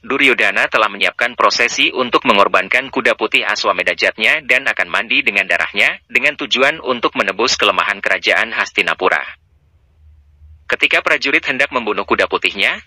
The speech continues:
tiba-tiba Raja Destrarastra menghentikan hal tersebut. Ratu Gandari menanyakan apa yang sedang anaknya lakukan, dan siapa yang menyuruhnya melakukan hal tersebut.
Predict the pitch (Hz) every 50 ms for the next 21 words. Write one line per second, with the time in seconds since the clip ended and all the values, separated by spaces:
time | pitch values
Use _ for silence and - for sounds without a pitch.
0 | _ - 151 - 143 135 - - 104 107 101 98 92 - 120 127 117 107 - -
1 | - 92 85 85 85 - - 123 135 139 123 107 95 95 90 85 117 120 - 131
2 | 127 131 120 107 101 85 - - - - - 208 185 101 90 - - _ _ _
3 | _ _ _ _ _ _ _ _ _ _ _ _ _ _ _ _ _ - 87 85
4 | - 143 156 139 143 143 135 135 139 151 143 135 120 107 104 104 - 120 131 147
5 | 131 113 - 131 131 113 101 - 117 95 92 85 85 87 87 85 - 92 85 80
6 | 80 - 117 - 135 131 156 180 202 _ - - 127 143 147 - - 117 101 -
7 | 120 127 120 104 95 90 90 90 87 85 82 - 117 127 127 113 104 90 - 113
8 | 110 - 123 123 120 98 101 85 78 - - - - 104 95 98 92 78